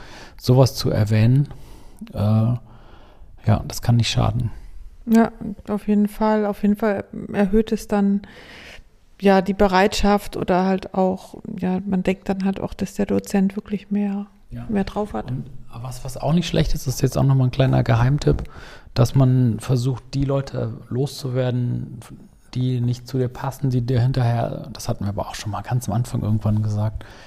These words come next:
Speaker 1: die dir, ähm, eh eine schlechte Bewertung geben würden. Also versuchen, oder die dann zurückgeben wollen oder unzufrieden sind, also versuchen, die richtigen Leute zu finden, die deinen Kurs kaufen und die,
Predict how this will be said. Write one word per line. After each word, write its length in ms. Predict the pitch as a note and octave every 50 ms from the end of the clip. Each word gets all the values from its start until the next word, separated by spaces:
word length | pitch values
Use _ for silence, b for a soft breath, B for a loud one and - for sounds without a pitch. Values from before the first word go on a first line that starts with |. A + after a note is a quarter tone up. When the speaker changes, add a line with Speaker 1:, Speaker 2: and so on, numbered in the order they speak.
| B B B B B - - -
Speaker 1:
die 140 | B2+ A#2+ A#2+
dir, 480 | A2+ B2+ A#2+ A#2+ A#2+ A#2+ A#2+ A2 A2 -
ähm, 380 | A2 A2+ A2+ A2+ A2+ A2+ A2+ A#2
eh 140 | - - A#2+
eine 120 | B2 B2
schlechte 340 | A#2 - - G#2+ G#2+ - A2
Bewertung 420 | G#2 G2 F#2 - A2 - - A2+ A2
geben 280 | G#2+ G2+ G2 A2 G#2+
würden. 320 | A2 A2+ A2+ A2+ A#2 A2 - - - - - -
Also 320 | A#2 A2+ G#2+ A#2+ A#2+ A#2 B B B B B B B B B B
versuchen, 640 | - - A#2+ A2+ A#2+ C#3+ C#3 - - C#3 C#3 C#3 -
oder 240 | - - A2 A#2 A#2+
die 140 | A2+ B2 A#2+
dann 120 | A#2+ A#2
zurückgeben 600 | - - B2 A#2 B2+ - - - B2 B2 A#2 A2+
wollen 320 | A2+ A2+ A#2 A#2 A#2+ A#2
oder 200 | A2+ A2 A2 G#2+
unzufrieden 600 | - C3 B2 - - A#2+ - - - A2+ A2 A2
sind, 200 | G#2+ A2+ A2 G#2+
also 180 | A#2 A2 G#2 A2+
versuchen, 580 | A2 - B2 A#2 A#2 C3+ C3 - C3+ C#3 C3 B B B B B B B B - -
die 80 | B2
richtigen 360 | A#2+ A#2 D3+ - - - C#3 C3
Leute 280 | A#2+ B2+ C#3 C3+ -
zu 120 | - D#3 C3+
finden, 300 | - - C#3 C#3+ B2+ B2+
die 100 | C3 B2+
deinen 220 | B2+ B2 A#2 A#2
Kurs 320 | - - - D3+ D#3 -
kaufen 540 | - - - B2 B2+ C3 - - F3 F3+ F3+ - b b b b b b b b b b -
und 320 | - A2 B2 B2 B2 - - - - -
die, 300 | - C3 C#3 C#3+ - -